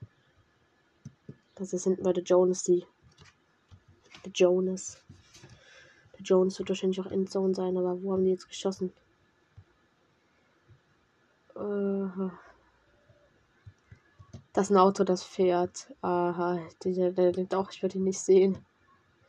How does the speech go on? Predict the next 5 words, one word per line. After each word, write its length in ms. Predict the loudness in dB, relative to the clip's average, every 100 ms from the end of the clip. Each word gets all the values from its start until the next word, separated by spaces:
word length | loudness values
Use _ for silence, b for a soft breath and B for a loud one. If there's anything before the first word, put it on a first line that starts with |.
| _ _ _ _ _ _ _ _ _ _ _ _ _ _ _
Ich 180 | -16 -4
will 100 | -2
nicht 220 | -2 -4
direkt 320 | -4 -4 -6
eigentlich 320 | -4 -4 -4